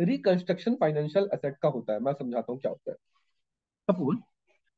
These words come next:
एक ना, अभी आपको मान लो, suppose मैं हूँ, आपको loan दिया, ठीक है, मैंने आपको loan दिया, loan दिया मैंने आपको, ठीक है, ये मैंने आपको loan दे दिया। ये क्या है? इस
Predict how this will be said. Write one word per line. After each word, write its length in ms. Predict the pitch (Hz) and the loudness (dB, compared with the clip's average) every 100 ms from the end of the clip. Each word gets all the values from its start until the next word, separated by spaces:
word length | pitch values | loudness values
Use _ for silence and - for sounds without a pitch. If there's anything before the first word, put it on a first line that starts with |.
| _ - - _ _ _ _ 208 | _ -20 -20 _ _ _ _ 0
एक 160 | 240 | 4
ना, 200 | 202 214 156 | 4 4 2
अभी 180 | 160 | 2
आपको 600 | 214 165 - - 226 226 | 2 -2 0 4 4 4
मान 160 | 151 143 | 0 0
लो, 80 | 180 | -2
suppose 300 | 165 165 175 | -4 -6 0
मैं 140 | 147 | 0
हूँ, 200 | 127 120 | 0 0
आपको 220 | 110 - | -2 -2
loan 280 | 156 135 135 | 0 0 0
दिया, 180 | 101 95 _ | -4 -8 _
ठीक 140 | 131 135 | -6 -4
है, 80 | 170 | -2
मैंने 280 | 131 135 | -2 -2
आपको 320 | 165 127 - 156 | -2 -6 -4 -2
loan 320 | 127 139 147 | 0 0 0
दिया, 320 | 107 113 226 _ _ _ _ _ _ | 0 -2 -4 _ _ _ _ _ _
loan 220 | 131 143 | 0 0
दिया 160 | 113 101 | 0 -2
मैंने 180 | 101 98 | -4 -8
आपको, 360 | 98 _ - _ _ _ - | -12 _ -20 _ _ _ -12
ठीक 120 | 131 | -10
है, 80 | 160 127 | -8 -6
ये 60 | |
मैंने 160 | 123 107 | -4 -6
आपको 180 | - 151 | -4 -2
loan 260 | 123 131 | 0 -2
दे 100 | 110 | -4
दिया। 220 | 95 - - _ _ _ _ _ _ _ - | -6 -10 -14 _ _ _ _ _ _ _ 0
ये 120 | 208 | 2
क्या 160 | 254 170 | 4 2
है? 200 | 165 - _ | 2 -2 _
इस 160 | 294 | -4